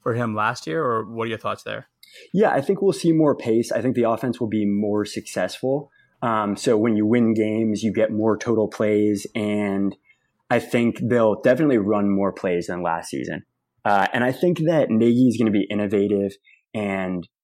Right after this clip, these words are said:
Speaker 2: he's gonna be fun to watch as a coach. And, I mean, even Shanahan, when he started last season for the forty-niners, they weren't winning games, but they generated enough offense to be reliable and relevant in fantasy. And I think we can definitely expect the same from Nagy.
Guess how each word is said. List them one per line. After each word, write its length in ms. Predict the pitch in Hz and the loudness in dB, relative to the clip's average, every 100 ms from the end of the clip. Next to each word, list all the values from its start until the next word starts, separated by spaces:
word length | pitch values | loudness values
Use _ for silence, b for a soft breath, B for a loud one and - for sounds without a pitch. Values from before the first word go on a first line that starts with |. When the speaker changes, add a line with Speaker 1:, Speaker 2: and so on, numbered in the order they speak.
| _ _ _ | _ _ _
Speaker 2:
he's 220 | - 117 123 | -2 2 4
gonna 120 | 180 | 4
be 100 | 175 | 4
fun 320 | - 117 147 | 2 2 4
to 80 | 120 | 4
watch 380 | 95 101 117 98 | 4 2 2 -4
as 100 | 78 | -6
a 60 | |
coach. 460 | - 101 - - - _ _ - | -4 -4 -4 -10 -16 _ _ -8
And, 540 | 110 110 101 101 101 104 - | -2 -2 -2 -2 -2 -2 0
I 60 | |
mean, 340 | 131 120 113 - - | 0 2 -2 -6 -2
even 280 | 170 165 170 | 2 4 4
Shanahan, 720 | - - 127 131 110 110 104 | 2 -2 0 0 0 0 0
when 100 | 107 | 0
he 140 | 104 113 | 0 -4
started 480 | - 117 113 117 | 0 2 2 2
last 320 | 104 107 104 - | 2 0 -2 -4
season 240 | 110 107 | -4 -4
for 100 | 110 | -6
the 60 | - | -4
forty-niners, 420 | 110 107 113 104 | -2 -2 -4 -2
they 100 | 127 | 0
weren't 280 | 147 151 117 | 0 0 0
winning 320 | 135 127 101 | 0 0 -2
games, 340 | 98 113 90 - | -2 -4 -6 -8
but 80 | 110 | -2
they 140 | 113 | -2
generated 560 | 101 117 135 135 131 120 | -2 -2 0 2 2 2
enough 220 | 113 110 110 | 0 -2 -2
offense 400 | 110 107 101 - | -2 -4 -10 -8
to 60 | |
be 80 | 107 | -6
reliable 640 | 104 98 92 95 95 98 | -2 0 0 -2 -2 -4
and 140 | 95 95 | -4 -4
relevant 420 | 98 95 95 87 _ b b | -4 -4 -8 -20 _ b b
in 120 | 107 | -8
fantasy. 500 | 95 110 98 - 87 _ _ b b b | -4 -2 -4 -8 -10 _ _ b b b
And 280 | 120 107 95 | -2 0 0
I 100 | 104 | -2
think 180 | - 104 | 0 -2
we 100 | 104 | -2
can 160 | 104 | -4
definitely 440 | 95 101 104 95 92 | -4 -4 -4 -6 -6
expect 320 | - 104 92 | -6 -8 -8
the 80 | 95 | -8
same 220 | 95 87 | -8 -10
from 140 | 92 | -10
Nagy. 320 | 87 85 87 | -10 -10 -12